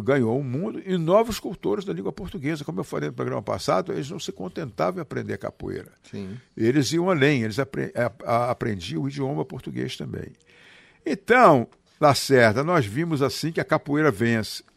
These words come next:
Speaker 1: Ela passa a ser mundialmente reconhecida como parte das festas populares brasileiras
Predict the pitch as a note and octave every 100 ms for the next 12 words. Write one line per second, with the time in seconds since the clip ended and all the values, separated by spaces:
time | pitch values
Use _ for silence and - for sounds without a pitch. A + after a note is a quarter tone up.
0 | _ _ _ - _ - B2+ C#3+ - D3+
1 | D#3 C#3 - C3+ B2 A#2+ A3+ C4 D3+ C3
2 | G#2 B2 B2+ C3 - C3+ A2+ - - D3+
3 | E3+ - C#3 G#2 _ D3 E3+ C#3+ C#3 B2
4 | - B2+ B2 B2+ - - - A2+ A2+ G2
5 | A2 F#2 F#2 G2 C#3 D#3+ -